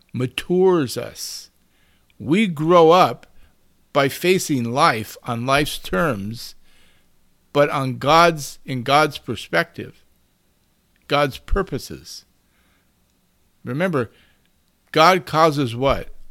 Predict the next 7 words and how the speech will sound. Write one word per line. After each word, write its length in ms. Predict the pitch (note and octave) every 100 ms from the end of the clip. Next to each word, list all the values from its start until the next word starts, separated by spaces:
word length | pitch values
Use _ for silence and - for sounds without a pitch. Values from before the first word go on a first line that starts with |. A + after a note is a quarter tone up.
| -
All 340 | D3+ E3+ F#3
things 520 | - E3 D3 B2+ A2 -
to 100 | A#2
work 260 | A#2 A#2+
together 520 | B2+ A2+ A#2 F2+ F2+ - _ _ _
for 220 | - C#3+
good 460 | B2 G3 G#2 E2+